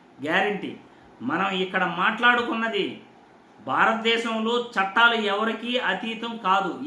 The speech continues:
ఎవరు తప్పు చేసినా ఖచ్చితంగా శిక్ష అనుభవించాల్సిందే. అది జగన్మోహన్ రెడ్డి అయినా, చంద్రబాబు నాయుడు అయినా, పవన్ కళ్యాణ్ అయినా,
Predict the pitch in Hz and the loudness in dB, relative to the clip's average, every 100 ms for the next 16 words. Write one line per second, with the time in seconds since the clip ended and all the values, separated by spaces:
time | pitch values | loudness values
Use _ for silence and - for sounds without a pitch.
0 | - 214 220 214 208 202 190 202 226 226 | 2 2 2 0 -2 -2 -2 -2 -2 -2
1 | 233 214 165 - - - - - 165 175 | -2 -2 -2 -4 -14 -20 -20 -6 -4 -4
2 | - 240 233 226 240 240 - 214 214 208 | -4 -2 0 2 2 2 0 -8 -4 -2
3 | 220 226 214 208 190 180 143 123 - - | 0 -2 -2 -2 -4 -4 -8 -12 -16 -20
4 | - 131 143 135 156 190 220 220 214 214 | -12 -8 -8 -6 -4 -2 0 0 2 2
5 | 208 208 208 208 214 226 226 180 196 214 | 0 -2 -2 -2 0 -2 -2 -4 0 2
6 | 214 214 208 208 208 208 214 226 - 180 | 4 2 0 -2 0 0 0 -2 -2 -2
7 | 214 220 220 214 214 214 214 226 | -2 0 0 0 -2 -2 -4 -2